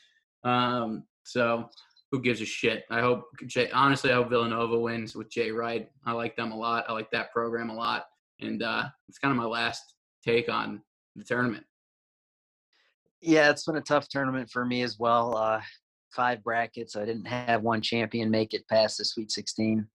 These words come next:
Speaker 2: which is a, a tough look. Um, but yeah, still exciting. I'll still watch the games, but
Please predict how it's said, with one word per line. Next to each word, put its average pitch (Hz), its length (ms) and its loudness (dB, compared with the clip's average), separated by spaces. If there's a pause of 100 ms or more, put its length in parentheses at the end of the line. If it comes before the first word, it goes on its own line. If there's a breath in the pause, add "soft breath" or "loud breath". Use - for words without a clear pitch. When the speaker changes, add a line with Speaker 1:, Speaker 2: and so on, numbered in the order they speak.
(160)
Speaker 2:
which 107 240 -2
is 110 180 4
a, 104 300 4 (180)
a - 80 -2
tough 147 300 4
look. 139 260 4 (640 loud breath)
Um, 117 500 4 (160)
but 214 140 -6
yeah, 233 120 0
still 185 260 -4
exciting. 147 440 0
I'll 131 40 -6
still 147 220 -4
watch 131 280 2
the 120 100 -8
games, 117 440 -2
but 110 260 4